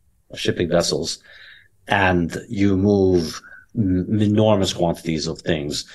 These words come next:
at a much, much, much, much higher productivity. Or you design one of these boats and you make a lot of money by designing it because it's gonna be a boat that's gonna operate for decades,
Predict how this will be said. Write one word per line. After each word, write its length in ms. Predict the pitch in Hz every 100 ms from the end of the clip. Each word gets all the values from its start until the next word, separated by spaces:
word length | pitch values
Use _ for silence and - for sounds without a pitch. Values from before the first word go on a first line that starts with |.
| - - - _
at 120 | 98 92
a 40 |
much, 320 | 95 101 -
much, 240 | 95 90 95
much, 200 | 85 87
much 160 | 85
higher 200 | 82 76
productivity. 560 | - 80 76 85 78 76
Or 200 | 92 90
you 120 | 92
design 640 | 98 92 - 170 156 85
one 100 | 85
of 80 | 80
these 200 | 80 73
boats 420 | - 80 - -
and 400 | 98 73 71 69 -
you 200 | 82 80
make 240 | 85 87
a 40 | 82
lot 320 | 69 90 95
of 80 | 80
money 300 | 85 87 - -
by 100 | 73
designing 460 | 73 69 80 80 76
it 180 | 69 -
because 260 | - 78
it's 120 | 73 -
gonna 200 | 82 69
be 260 | - 90
a 40 | 78
boat 240 | 82 82
that's 220 | - -
gonna 160 | 90 73
operate 340 | 80 82 80
for 120 | - 71
decades, 520 | - - 71 -